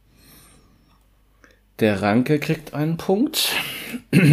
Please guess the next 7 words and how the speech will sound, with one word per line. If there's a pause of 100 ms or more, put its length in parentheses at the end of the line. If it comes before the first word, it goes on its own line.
(2000)
Nächste
Frage. (1160)
Wie
nennt
man
das
Küstengebiet